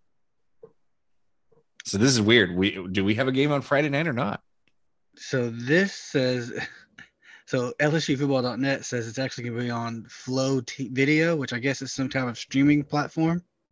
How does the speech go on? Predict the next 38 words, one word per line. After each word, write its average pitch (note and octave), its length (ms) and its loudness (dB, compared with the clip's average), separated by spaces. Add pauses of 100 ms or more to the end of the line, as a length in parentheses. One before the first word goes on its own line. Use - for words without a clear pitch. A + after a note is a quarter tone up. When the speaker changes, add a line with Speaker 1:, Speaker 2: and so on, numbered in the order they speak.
(120)
Speaker 1:
Uh, B2 680 6
Flow C3 500 -2
T C3 320 -8
V. C3 180 0
Yeah, A2+ 220 4
didn't, C3+ 420 0
I C#3 80 4
think F#3+ 320 -2
we C#3 140 2
had C#3 160 6
a, C3 160 8
uh, B2 180 8
Baylor A#2 380 2
basketball G2 560 -2
game F2 260 -8
on F2 120 -8
that D#2+ 140 -8
last E2 280 -10
year. E2 180 -14 (460)
Speaker 2:
So B2+ 520 -4
th-, B2 160 -12 (160)
they D3 180 4
have F3 180 4
it B2+ 60 -2
listed B2+ 340 -2
as A#2 140 -6
it's A2+ 120 -8
on A#2 160 -4
Flow B2 460 -4 (100)
Video, A2+ 540 -6
Flow B2+ 240 -2
T B2 180 0
V, G#2 280 -8 (760)
um, A#2 560 -2
at A#2+ 280 -2
an A#2 220 -4
undetermined B2+ 720 2
time. A2 360 0